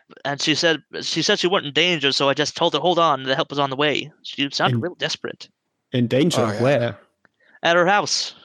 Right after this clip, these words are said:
Speaker 3: Okay, okay. Well, we better check it out. Sounds serious.
Speaker 1: All right.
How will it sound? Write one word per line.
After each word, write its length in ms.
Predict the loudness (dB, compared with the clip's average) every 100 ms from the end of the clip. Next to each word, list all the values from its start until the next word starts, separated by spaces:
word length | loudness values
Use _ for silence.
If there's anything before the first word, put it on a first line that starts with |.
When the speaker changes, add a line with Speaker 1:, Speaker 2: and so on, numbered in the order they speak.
| -20 _ _ _ -10
Speaker 3:
Okay, 760 | -4 -2 -2 -4 -2 0 0
okay. 560 | -2 -4 -4 -2 0 -2 -4 -12 -20 _ _ _
Well, 380 | -2 0 -2 -6 _ _ -2
we 120 | 0
better 220 | 2 2
check 340 | 0 0 0 0
it 80 | 2
out. 360 | 4 2 -2 _ -16
Sounds 360 | -12 -10 -2
serious. 680 | 0 2 2 0 -2 -2 -4 -8 _ _ _ _ -20 _ _
Speaker 1:
All 120 | -2 0
right. 300 | 0 -2